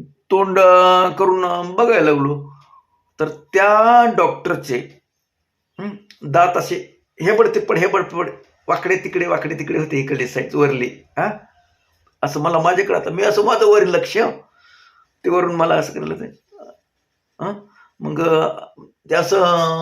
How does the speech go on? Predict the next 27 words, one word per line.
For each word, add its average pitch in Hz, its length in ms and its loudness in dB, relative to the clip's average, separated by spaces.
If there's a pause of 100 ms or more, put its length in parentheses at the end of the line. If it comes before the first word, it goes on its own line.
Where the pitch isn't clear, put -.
(120)
असं 175 160 -8
केल्यानंतर 190 440 -2
ती, 185 480 -4
अ, 175 40 -6
त्यानं 170 520 -4
ते 185 180 -2
तसलं 185 200 -6
तोंडाला 180 460 0
मुंगसं 196 360 0
बांधायच्या 185 420 2
ऐवजी 180 260 -2
ते 185 200 -2
अगोदर 180 360 0
त्यानं - 640 -16
बघायला, 180 380 2 (1200)
हं? 196 100 -10 (1500)
मी 170 180 -6
बघितलं 247 400 -2
त्याचं 185 200 -4
ते 160 120 -4
बांधताना, 160 500 0
असं 147 320 0
करताना 143 400 -4
ते 139 120 2
दात 135 280 -2
वाकडे 127 280 -8
तिकडे. - 500 -18